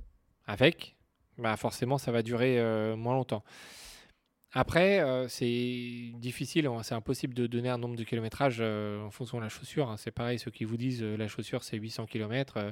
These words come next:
euh, c'est, euh, cinq cents kilomètres, c'est, euh, mille cinq cents kilomètres.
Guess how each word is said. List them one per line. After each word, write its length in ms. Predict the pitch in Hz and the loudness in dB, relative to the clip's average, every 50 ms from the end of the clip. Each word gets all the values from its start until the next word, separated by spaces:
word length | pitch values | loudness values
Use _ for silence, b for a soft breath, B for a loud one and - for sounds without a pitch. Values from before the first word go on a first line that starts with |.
| b b b b b b b b b b - | b b b b b b b b b b -12
euh, 140 | 127 113 110 110 | -10 -10 -10 -10
c'est, 340 | - - - 123 120 117 | -8 -2 0 0 2 2
euh, 160 | 117 110 107 104 | 0 -2 -2 -4
cinq 160 | - - 117 | -6 -6 -6
cents 180 | - - 120 | -4 -4 -6
kilomètres, 600 | 110 - 113 107 107 110 120 131 135 131 - - 117 | -2 0 0 0 0 2 2 2 0 0 -2 -6 -10
c'est, 320 | - - - 117 117 113 113 | -8 -6 -4 -2 -2 -2 -2
euh, 600 | 110 110 107 110 110 110 110 113 110 110 107 107 | -2 -2 -4 -4 -4 -4 -4 -6 -6 -6 -8 -8
mille 220 | 107 113 120 123 | -2 -2 -2 -2
cinq 160 | - - 123 113 | -2 -4 -6 -4
cents 160 | - 131 117 | -4 -6 -4
kilomètres. 500 | - - 113 110 110 127 143 147 - | -4 -4 -2 0 2 2 2 2 0